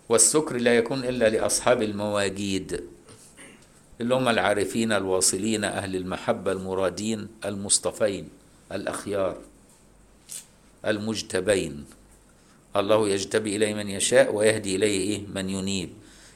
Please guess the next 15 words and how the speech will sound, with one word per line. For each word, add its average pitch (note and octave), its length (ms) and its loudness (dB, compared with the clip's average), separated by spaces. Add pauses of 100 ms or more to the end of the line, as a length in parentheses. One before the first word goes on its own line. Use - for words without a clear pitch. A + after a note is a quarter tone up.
(120)
يبقى G2+ 180 2
النوع B2 200 2
الأول B2+ 400 6
هو B2 140 4
المنيب، A#2 580 0 (260)
والنوع F#2+ 360 -4
الثاني G2+ 380 -4
المجتبى. F#2 600 -8 (2750)
فإذا C3+ 400 6
كشف D#3+ 480 0
العبد A2 500 2
بنعت A2 520 0
الجمال A2 760 0
حصل B2+ 400 6
السكر. - 440 0